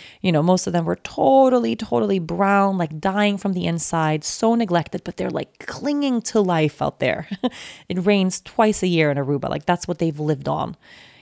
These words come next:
You know, it's been, it's really bizarre that I, like, I have this longing to be connected to the earth, to garden, to be surrounded by plants,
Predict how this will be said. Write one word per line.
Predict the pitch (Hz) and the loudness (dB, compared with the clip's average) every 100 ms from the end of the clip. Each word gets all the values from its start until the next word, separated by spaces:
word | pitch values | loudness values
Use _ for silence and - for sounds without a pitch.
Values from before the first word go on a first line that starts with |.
| _ | _
You | 175 | 0
know, | 151 - - - | 0 -2 -8 -6
it's | 190 | -2
been, | - 214 | 0 0
it's | 185 - 285 | 0 -4 0
really | 302 302 | 0 2
bizarre | 233 226 381 - - | 0 0 0 0 -2
that | - 185 - | -2 -2 -2
I, | 208 - | -6 -6
like, | - 214 | -8 -8
I | |
have | 190 226 220 | -6 -6 -6
this | 277 | -4
longing | 226 208 202 202 196 208 - - - | -2 0 2 0 -2 -4 -12 -18 -10
to | 180 | -4
be | |
connected | 190 196 175 - 185 | -2 0 -2 -2 -2
to | 220 | 0
the | 220 - | 0 0
earth, | 165 160 165 - | 2 0 -2 -10
to | - 240 208 | -10 -8 -4
garden, | 175 160 160 160 160 | 2 2 2 0 -2
to | 160 | -4
be | 220 | -6
surrounded | - 233 208 214 226 | -6 -6 -6 -6 -4
by | 247 | -6
plants, | 240 - 170 165 160 156 - | -6 -6 -2 0 0 -2 -6